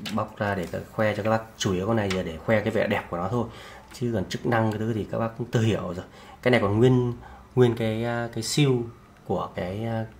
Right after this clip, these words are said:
camera nhé, nguyên siêu camera. Chưa bóc ra luôn. Đây này. Đây này.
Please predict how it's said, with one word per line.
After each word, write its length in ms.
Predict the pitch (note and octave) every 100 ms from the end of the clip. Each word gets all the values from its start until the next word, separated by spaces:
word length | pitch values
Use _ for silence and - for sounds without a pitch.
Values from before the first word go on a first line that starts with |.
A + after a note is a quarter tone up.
| -
camera 420 | B2 A#2 A#2+ A2+
nhé, 140 | G#2 B2 - -
nguyên 140 | A#2+
siêu 260 | A#2 B2 F#2+
camera. 300 | G2 F#2+ F#2 - - - - - - - - -
Chưa 120 | -
bóc 140 | G#2+ A2
ra 60 |
luôn. 160 | G2 F#2+ - - - - - - -
Đây 80 | -
này. 100 | - - - -
Đây 100 | -
này. 100 | E2